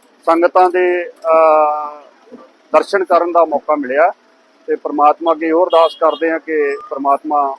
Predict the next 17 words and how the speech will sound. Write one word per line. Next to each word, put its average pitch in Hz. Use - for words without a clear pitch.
ਹਰ 202
ਘਰ -
ਤੇ -
ਆਪਣਾ 143
ਮਿਹਰ 139
ਭਰਿਆ 139
ਹੱਥ 123
ਰੱਖੇ 156
ਔਰ 160
ਇਸੇ 185
ਤਰ੍ਹਾਂ 160
ਕਾ, 165
ਅ, 147
ਪਿਆਰ 151
ਦੇ 160
ਨਾਲ 156
ਅਸੀਂ 147